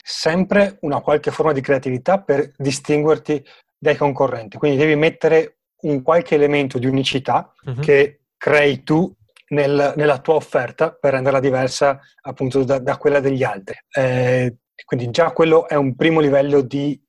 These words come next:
Speaker 1: eh, creatività. E oltre a quello poi appunto,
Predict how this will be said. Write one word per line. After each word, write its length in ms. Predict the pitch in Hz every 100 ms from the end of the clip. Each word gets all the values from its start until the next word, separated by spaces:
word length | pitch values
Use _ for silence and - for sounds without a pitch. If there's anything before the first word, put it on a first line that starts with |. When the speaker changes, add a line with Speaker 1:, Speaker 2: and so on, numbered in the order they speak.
| _ -
Speaker 1:
eh, 300 | 107 101 98
creatività. 880 | - 135 - 120 113 131 143 196 _ - - _
E 460 | 156 151 151 - _ _ _ -
oltre 380 | 214 196 185
a 40 | 165
quello 680 | - 220 214 190 160 151 -
poi 160 | 165 160
appunto, 600 | - 185 160 139 135